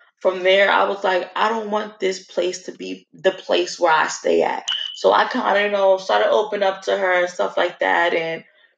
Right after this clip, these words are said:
you know, things happened, got pregnant and stuff. And it was like, "Do I want my baby?" You know what I'm saying?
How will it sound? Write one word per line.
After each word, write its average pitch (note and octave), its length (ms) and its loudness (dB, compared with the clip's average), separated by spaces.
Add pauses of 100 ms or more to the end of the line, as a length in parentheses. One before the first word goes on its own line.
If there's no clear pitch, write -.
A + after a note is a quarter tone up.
(880)
you A#3+ 160 2
know, A3+ 200 2
things G3+ 320 -4
happened, F#3+ 500 0
got F3+ 260 0
pregnant F#3 420 -4
and F3+ 100 -6
stuff. F3+ 480 2
And F3+ 100 -2
it G3 100 4
was F#3+ 120 -2
like, F#3 180 2
"Do F#3 140 0
I F#3 180 0
want F#3+ 260 -2
my F3+ 300 0
baby?" E3+ 540 -4
You F#3 140 -2
know F#3 100 0
what F3 80 2
I'm F3 60 -12
saying? F3+ 380 0